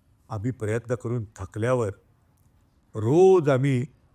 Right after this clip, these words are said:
वरच्या माडीवरच्या खोलीत हाताश बसायचो. आई जेवू घाली ना, बाप भीक मागू दे ना, अशी आमची अवस्था झाली होती.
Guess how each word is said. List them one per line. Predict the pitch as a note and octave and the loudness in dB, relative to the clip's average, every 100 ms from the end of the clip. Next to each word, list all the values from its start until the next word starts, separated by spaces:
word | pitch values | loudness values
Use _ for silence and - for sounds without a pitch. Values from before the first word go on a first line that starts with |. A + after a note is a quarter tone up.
| - | -8
वरच्या | A2 A2 A#2+ C3+ | -4 -4 -2 0
माडीवरच्या | B2 G2+ A2 A#2 G#2+ B2 - | 0 -2 0 -2 -2 -4 -6
खोलीत | - A2 A#2 | -8 -6 -6
हाताश | - G2+ B2 B2+ C3 B2 | -8 -8 -4 0 0 -2
बसायचो. | G2 F#2 G#2 G2 - - _ _ _ _ _ _ | -6 -10 -8 -8 -10 -20 _ _ _ _ _ _
आई | A2 C3 D3+ | -4 -2 0
जेवू | C3 C#3+ D#3 | 2 4 4
घाली | C#3 B2 | 2 0
ना, | C#3+ D#3+ D#3 | 0 0 0
बाप | B2 A2 C#3 | -2 0 0
भीक | A#2+ A#2+ C3 | 0 -2 0
मागू | C#3 B2 C#3 | -2 -2 0
दे | D#3 A2+ | 0 -2
ना, | E2+ D2+ _ _ _ _ | -6 -14 _ _ _ _
अशी | - - | -16 -8
आमची | C#3 A2+ G2+ | -6 -6 -6
अवस्था | B2+ G2+ F#2 - | -6 -6 -8 -8
झाली | B2+ F#2+ D#2 | -8 -8 -14
होती. | - | -20